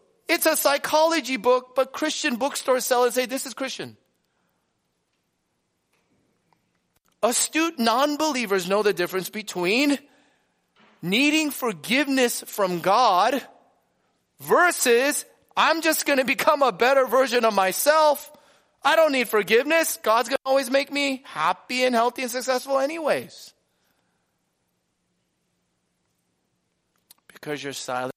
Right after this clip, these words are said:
and stoic about it, won't cure guilt.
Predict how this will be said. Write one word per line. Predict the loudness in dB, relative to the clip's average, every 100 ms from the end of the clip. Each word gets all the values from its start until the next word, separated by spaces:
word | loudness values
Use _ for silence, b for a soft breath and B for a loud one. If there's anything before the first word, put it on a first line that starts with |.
| _
and | -20 -20
stoic | -10 -6 -6 -6
about | -4 0 0
it, | -2 -8 _ _ _ _ _ _ -20 -12
won't | -10 -10 -14
cure | -14 -14
guilt. | -16 -20 -20